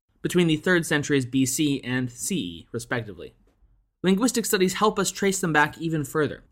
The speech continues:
linking them to the Tibetan-Burman language family.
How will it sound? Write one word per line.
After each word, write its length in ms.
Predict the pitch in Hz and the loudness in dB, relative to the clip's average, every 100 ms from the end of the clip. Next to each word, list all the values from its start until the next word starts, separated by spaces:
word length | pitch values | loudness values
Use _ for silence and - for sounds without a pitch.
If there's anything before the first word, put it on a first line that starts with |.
| - | 0
linking 300 | 196 185 175 | 2 4 2
them 140 | 170 | 2
to 100 | 165 | 0
the 140 | 147 | 0
Tibetan-Burman 840 | 135 143 160 156 127 143 151 147 131 | 0 0 0 0 2 2 4 2 0
language 360 | 117 135 139 131 | -2 0 0 -2
family. 400 | 165 160 190 | -2 -4 -4